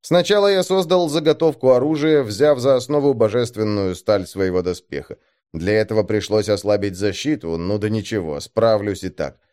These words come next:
Затем стал накачивать заготовку своими светлыми эмоциями, а в ответ на это на заготовке появились индивидуальные особенности. Работать таким необычным способом мне ещё не приходилось никогда в жизни.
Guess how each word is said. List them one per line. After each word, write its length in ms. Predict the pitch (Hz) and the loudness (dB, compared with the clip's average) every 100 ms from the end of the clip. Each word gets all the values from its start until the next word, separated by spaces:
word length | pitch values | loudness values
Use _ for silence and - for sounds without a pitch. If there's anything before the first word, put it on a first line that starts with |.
| _ _ | _ _
Затем 440 | 104 139 175 196 | 0 0 2 0
стал 280 | 190 190 185 | 0 2 2
накачивать 600 | 180 175 185 165 165 165 | 2 2 0 0 -2 0
заготовку 540 | 135 143 139 170 - 143 | 2 2 2 0 0 0
своими 400 | 131 147 139 135 | 2 0 2 -2
светлыми 600 | 120 143 139 139 143 147 | 0 0 2 0 0 0
эмоциями, 600 | 170 185 - 165 165 160 | 0 -2 -2 -2 0 0
а 100 | 156 | 2
в 60 | |
ответ 340 | 151 147 160 156 | 2 2 -2 0
на 140 | 147 | 0
это 260 | 156 - 180 | 0 0 -2
на 140 | 170 | -2
заготовке 640 | 139 147 135 131 135 123 | 0 2 2 0 -2 -2
появились 640 | - 120 120 117 113 107 117 | -2 0 0 0 -2 -2 -2
индивидуальные 800 | 110 98 101 95 90 87 90 95 | -2 -2 -2 0 0 0 -2 -2
особенности. 720 | 98 101 78 71 69 - - _ _ _ _ - | -2 -4 -4 -10 -14 -16 -18 _ _ _ _ 2
Работать 680 | 143 147 139 180 175 143 | 4 4 4 4 2 0
таким 280 | 151 131 151 | 0 2 2
необычным 600 | 147 143 143 - 143 139 | 2 2 2 0 0 -2
способом 680 | - 147 165 175 160 165 160 | 0 2 2 2 0 2 2
мне 240 | 156 160 | 2 0
ещё 220 | 156 156 | 0 0
не 100 | 156 | 0
приходилось 680 | 151 147 143 127 151 156 139 | 0 0 0 0 2 2 2
никогда 440 | 143 139 135 131 143 | 0 2 2 2 2
в 80 | |
жизни. 560 | 147 185 147 82 - - | 0 -4 -4 -6 -14 -20